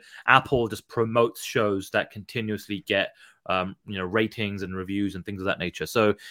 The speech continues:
if you do listen to us on Apple Podcast, literally take out thirty seconds of your time. It would be,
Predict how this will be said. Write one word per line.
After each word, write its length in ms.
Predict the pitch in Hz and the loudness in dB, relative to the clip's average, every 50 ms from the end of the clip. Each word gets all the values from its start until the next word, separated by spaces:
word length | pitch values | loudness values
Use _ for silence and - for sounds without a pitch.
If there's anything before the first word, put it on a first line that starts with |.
| - - - - - | -18 -18 -20 -14 -8
if 100 | - 110 | -6 -4
you 80 | 120 113 | -2 2
do 180 | - 175 202 202 | 6 8 12 12
listen 220 | 190 - - 165 | 12 12 12 4
to 160 | - - 151 | 4 8 8
us 180 | 147 143 139 - | 8 8 8 6
on 100 | 139 127 | 4 4
Apple 200 | 120 - - - | 4 2 2 4
Podcast, 520 | - 131 127 - - 131 123 120 117 - - | 4 4 4 4 4 6 6 6 6 4 6
literally 380 | 117 143 147 143 - - 123 110 | 6 6 6 6 4 2 2 0
take 320 | - - - 143 147 143 143 | 2 6 8 8 8 8 6
out 220 | 139 135 120 - | 4 4 4 4
thirty 200 | - 120 101 107 | 4 4 4 4
seconds 280 | - - 117 107 107 107 | 2 0 0 0 0 -4
of 80 | 98 | -2
your 80 | 104 104 | -4 -6
time. 380 | - - 107 107 104 101 104 - _ - - - - _ | -4 0 2 4 4 2 0 -4 _ -20 -20 -20 -14 _
It 60 | - 104 | 0 2
would 160 | 107 107 90 | 2 2 2
be, 280 | 104 101 101 107 107 | 0 -2 -2 -2 -4